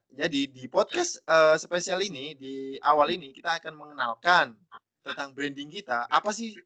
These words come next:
Suara Nesia dan kenapa kok, eh, kita mengganti nama gitu. Tentunya kita, eh, ingin menyajikan sebuah podcast yang bermanfaat karena tujuan kita, Kura Indonesia, membikin, eh,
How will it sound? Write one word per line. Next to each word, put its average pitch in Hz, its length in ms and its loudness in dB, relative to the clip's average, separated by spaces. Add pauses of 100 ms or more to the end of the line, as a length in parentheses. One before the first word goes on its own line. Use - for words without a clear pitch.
(320)
Suara 165 340 -2
Nesia 165 380 -6
dan 135 160 -4
kenapa 156 640 2 (480)
kok, - 320 2
eh, 170 160 2
kita 220 240 -4
mengganti 151 320 -6
nama 147 400 -2
gitu. 110 240 -18 (160)
Tentunya 156 640 2 (240)
kita, 156 480 4
eh, 127 480 -14 (160)
ingin 180 240 -10
menyajikan 139 560 0
sebuah 123 480 -8
podcast 127 480 -8
yang 117 240 -4 (240)
bermanfaat 196 560 0 (240)
karena 123 480 -6 (160)
tujuan 147 400 2
kita, 160 480 2 (240)
Kura 151 240 4
Indonesia, 143 480 -2 (480)
membikin, 170 560 -6 (720)
eh, 160 500 4